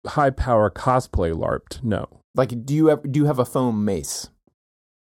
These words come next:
Speaker 1: Do I have a what?
Speaker 2: A foam mace, a mace made, made out of foam or something
Speaker 1: I,
Speaker 2: else.
Speaker 1: I do,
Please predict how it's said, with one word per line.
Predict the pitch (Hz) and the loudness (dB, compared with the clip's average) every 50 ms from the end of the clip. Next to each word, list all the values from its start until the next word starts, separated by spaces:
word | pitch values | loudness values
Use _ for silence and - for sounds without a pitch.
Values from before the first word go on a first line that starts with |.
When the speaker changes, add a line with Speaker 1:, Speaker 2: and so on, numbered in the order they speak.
| _ _ - 135 - | _ _ -8 -6 -2
Speaker 1:
Do | - 135 | 0 2
I | 135 | 2
have | 156 143 - | 2 4 4
a | 123 | 4
what? | 110 101 98 101 151 - 440 - | 2 2 2 2 2 2 2 0
Speaker 2:
A | - | -2
foam | - - 165 151 151 147 143 135 127 131 | 0 2 2 4 4 4 2 2 0 0
mace, | 120 127 113 82 - - | 0 0 0 0 -2 -2
a | 110 | 0
mace | 123 135 139 139 - - | 2 2 2 2 0 0
made, | 135 123 123 117 113 - | -2 -2 -2 -2 -4 -4
made | - 123 117 113 | -2 -2 0 0
out | 110 104 | 0 -4
of | 101 - | -4 -4
foam | - 107 101 101 101 101 | -2 -2 -2 0 -2 -2
or | 92 | -4
something | - 107 98 107 107 | -4 -4 -2 -2 0
Speaker 1:
I, | |
Speaker 2:
else. | 113 113 143 | 2 2 2
Speaker 1:
I | 135 | 0
do, | 123 147 | 0 -4